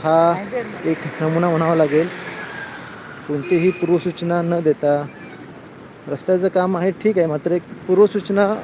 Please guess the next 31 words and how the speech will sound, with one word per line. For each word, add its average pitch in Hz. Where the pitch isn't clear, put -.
देणं 165
अपेक्षित 170
होतं. 156
पूर्वसूचना 175
इथे 185
इंटिमेशन 214
देणं 165
अपेक्षित 156
होतं, 131
संबंधित 156
कंत्राटदार 165
असेल 165
किंवा 151
वाहतूक 143
प्रशासन 160
असेल 156
यांच्याकडून. 135
आता 131
हे, 147
आता 156
ट्रॅफिक 156
जाम 160
झालेलं 156
आपण 156
समोर 175
पाहू 175
शकता, 196
ट्रॅफिक 180
जाम 180
झालेलं 175
आहे. 151